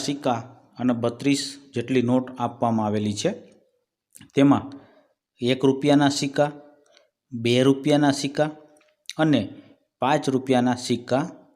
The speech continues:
રમકડાના આપવામાં આવેલા છે, પ્લાસ્ટિકના. તેમાં એક રૂપિયાના સિક્કાની સંખ્યા વધુ છે, બે રૂપિયાના સિક્કા તેમનાથી ઓછા અને પાંચના સિક્કા તેમનાથી પણ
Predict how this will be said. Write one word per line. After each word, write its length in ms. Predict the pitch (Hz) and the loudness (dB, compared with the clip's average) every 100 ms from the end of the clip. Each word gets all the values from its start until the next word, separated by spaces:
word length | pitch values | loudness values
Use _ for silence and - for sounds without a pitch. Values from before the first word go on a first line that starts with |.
| _ _ _ _ - | _ _ _ _ -2
રમકડાના 680 | 120 139 143 131 127 113 | 2 2 4 4 4 2
આપવામાં 440 | 107 - 113 107 101 | -2 -2 -2 0 0
આવેલા 320 | 101 98 95 | -2 -4 -4
છે, 100 | - 220 - _ - | -6 -6 -10 _ -4
પ્લાસ્ટિકના. 640 | 117 117 - 110 98 90 - _ _ _ _ _ _ _ _ _ _ _ _ _ _ _ _ _ _ _ _ _ _ _ _ _ _ _ - | -2 -4 -6 -8 -8 -12 -16 _ _ _ _ _ _ _ _ _ _ _ _ _ _ _ _ _ _ _ _ _ _ _ _ _ _ _ 0
તેમાં 380 | 131 139 127 135 - - | 4 4 2 -2 -8 0
એક 160 | 135 135 | 2 2
રૂપિયાના 540 | 139 143 139 139 131 | 0 2 4 4 2
સિક્કાની 420 | 131 123 131 127 127 | -2 -2 0 0 0
સંખ્યા 400 | 120 - 113 107 | -2 -2 -2 -2
વધુ 240 | 107 127 | 0 0
છે, 180 | - 143 185 - _ _ _ - | 0 -2 -4 -16 _ _ _ -2
બે 120 | 127 135 | 2 4
રૂપિયાના 520 | 131 131 127 120 110 | 2 2 0 0 -4
સિક્કા 260 | 117 120 117 | -4 -2 -2
તેમનાથી 600 | 117 110 110 104 - 107 | -2 -4 -4 -6 -4 -4
ઓછા 280 | 113 - 170 - _ _ _ _ 123 | -2 -4 -8 -12 _ _ _ _ 0
અને 160 | 139 123 - | 2 2 0
પાંચના 400 | 117 120 139 117 | -2 0 -2 0
સિક્કા 300 | 117 - 143 - - _ _ _ _ _ _ _ _ - | -4 -2 -4 -6 -16 _ _ _ _ _ _ _ _ -2
તેમનાથી 500 | 123 131 123 113 | 0 2 0 -4
પણ 120 | - | -6